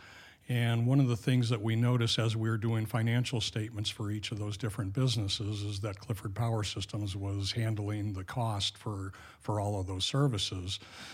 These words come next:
So we decided to break those services out into a separate company so that we could invoice, uh, the, the various companies for the services they were receiving.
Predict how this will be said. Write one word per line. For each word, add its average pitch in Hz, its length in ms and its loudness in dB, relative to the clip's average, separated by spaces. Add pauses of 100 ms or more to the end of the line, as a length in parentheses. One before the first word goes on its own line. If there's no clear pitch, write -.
So - 240 2
we 120 120 4
decided 139 520 4
to 127 80 2
break 113 340 2
those 107 180 0
services 110 600 0
out 107 240 0
into 107 240 -2
a 98 40 -4
separate 101 440 -4
company 104 420 -2
so 104 220 -2
that 110 160 -4
we 113 140 0
could 101 200 -4
invoice, 107 720 0 (480)
uh, 104 260 -4
the, 113 140 -2 (160)
the 123 120 2
various 117 420 2
companies 104 460 0
for 107 180 -2
the 101 100 -2
services 110 640 -2
they 98 140 -2
were 95 200 -4
receiving. 92 640 0